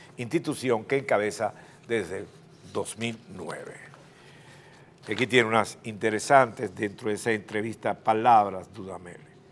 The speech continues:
"Y yo tampoco he llegado aquí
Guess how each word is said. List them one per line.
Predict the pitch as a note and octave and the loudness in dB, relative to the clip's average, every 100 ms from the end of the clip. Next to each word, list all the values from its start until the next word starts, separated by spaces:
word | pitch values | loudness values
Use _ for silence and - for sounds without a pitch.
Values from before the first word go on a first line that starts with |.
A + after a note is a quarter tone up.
| - - - - - - - - - | -20 -20 -20 -20 -20 -20 -20 -16 -2
"Y | C3+ | 6
yo | F#3 G3+ | 8 10
tampoco | F#3 C#3+ F3 F3 | 10 10 6 8
he | E3 | 8
llegado | D3 C3 C#3 C#3 | 8 8 8 8
aquí | B2 - D3+ F3+ | 4 2 -4 -4